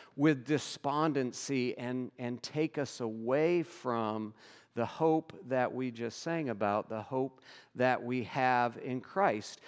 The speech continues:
And so we are a weary people, which is why we, we long for, we cry out for rest. Rich Villodas,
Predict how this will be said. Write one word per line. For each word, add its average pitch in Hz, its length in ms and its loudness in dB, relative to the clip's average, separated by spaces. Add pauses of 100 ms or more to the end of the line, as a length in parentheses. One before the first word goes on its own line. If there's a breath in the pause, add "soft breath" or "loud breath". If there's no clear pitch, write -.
(200 loud breath)
And 175 180 6
so 208 260 6
we 214 460 4
are 175 480 6
a 160 200 6
weary 160 640 4
people, 107 680 -4 (320 loud breath)
which 175 300 4
is 170 220 2
why 180 580 4
we, 160 320 4
we 143 320 0
long 160 680 4
for, 123 340 2
we 135 160 2
cry 143 460 4
out 165 340 6
for 113 540 0 (260 loud breath)
rest. 127 640 0
Rich 131 320 -2
Villodas, 120 640 2